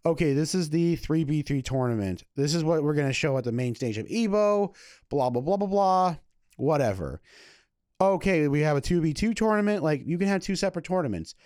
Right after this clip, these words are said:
That would get so many people hyped up because there's people out there who have options. I like the idea of options,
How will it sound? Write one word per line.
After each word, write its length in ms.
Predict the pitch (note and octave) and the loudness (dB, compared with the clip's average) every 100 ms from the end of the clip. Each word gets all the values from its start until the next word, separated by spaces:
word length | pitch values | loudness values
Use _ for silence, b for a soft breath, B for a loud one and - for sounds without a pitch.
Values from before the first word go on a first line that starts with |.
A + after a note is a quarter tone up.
| b - | b -4
That 280 | E3 E3+ C#3+ | 0 2 2
would 160 | F3+ D3+ | -2 0
get 220 | D#3 - | -2 -2
so 400 | - - D#3+ F3+ | -4 0 0 2
many 180 | F#3 E3 | 2 0
people 280 | E3 E3 | 0 -2
hyped 380 | - - D3+ D3 - | -2 -4 -4 -6 -8
up 220 | B2 - | -8 -4
because 260 | C#3 D3 C3+ | -4 -2 -2
there's 160 | D#3+ | -4
people 380 | - F#3+ F#3+ - | -4 -4 -4 -2
out 240 | F#3+ G#3+ D#3+ | -2 0 0
there 220 | E3+ - | -2 -2
who 220 | G3 G3 - | -4 -4 -6
have 480 | - F3+ F3 E3+ D#3 D3+ | -2 0 2 2 -2 -2
options. 640 | F3+ G3 - G2 D#2+ - B B B B B B - | -2 -2 -6 -4 -6 -10 B B B B B B 0
I 140 | E3 | 0
like 300 | E3+ F#3 F#3 | 2 0 0
the 140 | F3 | 0
idea 380 | E3 D#3 D3+ D3 | 0 0 0 0
of 80 | C3 | 0
options, 720 | A#2 A#2 - A#2 A2 A2+ - | -2 -4 -6 -6 -4 -6 -10